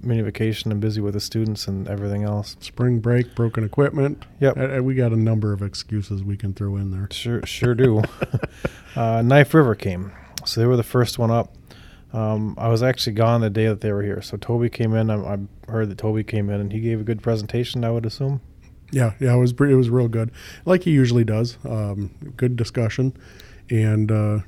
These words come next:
Speaker 2: you know, they're paying pretty decent for a construction company. Great benefits. Uh, where were they going? Oregon in the off time. You know,
Speaker 1: Mm-hmm.
Speaker 2: they close down here, and a lot of drivers go to Oregon, but most people just take the, uh, you know, the,
Speaker 1: Take
Speaker 2: uh,
Speaker 1: the winter off.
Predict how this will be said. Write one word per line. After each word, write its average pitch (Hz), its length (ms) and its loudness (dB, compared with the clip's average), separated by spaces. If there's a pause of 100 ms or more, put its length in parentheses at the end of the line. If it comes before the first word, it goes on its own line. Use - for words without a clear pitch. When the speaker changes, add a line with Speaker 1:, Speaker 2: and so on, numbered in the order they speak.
Speaker 2:
you 127 100 0
know, 113 140 2
they're 120 240 4 (600)
paying 123 400 4
pretty 123 280 2
decent 131 400 0
for 135 120 0
a - 20 -2
construction 123 580 0
company. 156 460 -2 (320)
Great 120 260 2
benefits. 139 640 -2
Uh, 104 480 -4 (480)
where 123 140 2
were 117 180 4
they 104 100 0
going? 104 400 -2
Oregon 131 400 4
in 120 120 2
the 117 120 2
off 120 260 -2
time. 143 300 -2 (160)
You 123 140 -4
know, 107 80 -2
Speaker 1:
Mm-hmm. 113 180 2
Speaker 2:
they 110 140 2
close 123 320 0
down 120 240 2
here, 123 240 2
and 117 180 2
a - 20 0
lot 110 160 0
of 110 100 -2
drivers 110 380 0
go 113 160 0
to 110 60 0
Oregon, 110 400 0
but 107 160 -2 (420)
most 147 200 4
people 117 220 4
just 107 220 -2
take 113 260 0
the, 101 300 -2
uh, 95 240 -2 (560)
you 107 100 -2
know, 95 180 -2
the, 95 120 -6
Speaker 1:
Take 101 160 2
Speaker 2:
uh, 92 40 -6
Speaker 1:
the 107 60 -2
winter 104 260 2
off. 104 380 0